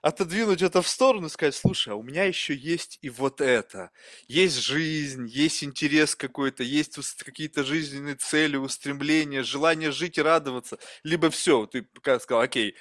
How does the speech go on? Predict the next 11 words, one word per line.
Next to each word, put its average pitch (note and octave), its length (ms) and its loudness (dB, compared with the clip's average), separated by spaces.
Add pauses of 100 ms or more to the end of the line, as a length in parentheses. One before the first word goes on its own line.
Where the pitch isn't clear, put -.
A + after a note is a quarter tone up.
(100)
пока D3 260 4
молод, A3 460 6 (440)
ложу D3 420 0
там A#2+ 200 -2
на B2+ 120 0
алтарь C3+ 460 4
там G#2+ 160 -10
десять-пятнадцать - 840 -4
лет C3 140 0
своей B2+ 220 -4
жизни, G3 500 -2